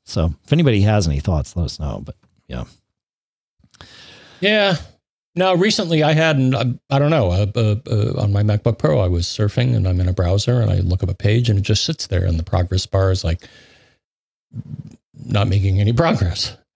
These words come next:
Speaker 2: But all my other internet connected apps, like my Twitter client and stuff work and my email and all that. So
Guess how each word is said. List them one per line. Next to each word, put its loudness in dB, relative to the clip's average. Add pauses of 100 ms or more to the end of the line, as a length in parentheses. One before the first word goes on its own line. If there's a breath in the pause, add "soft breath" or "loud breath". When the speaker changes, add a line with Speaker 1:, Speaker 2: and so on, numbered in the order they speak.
(140)
Speaker 2:
But 2
all 2
my 2
other 2 (120)
internet 2
connected 2
apps, -2
like -8
my -2
Twitter -4
client -2
and -4
stuff -6
work -2
and -2
my -2
email 0
and 0
all 0
that. -2
So -4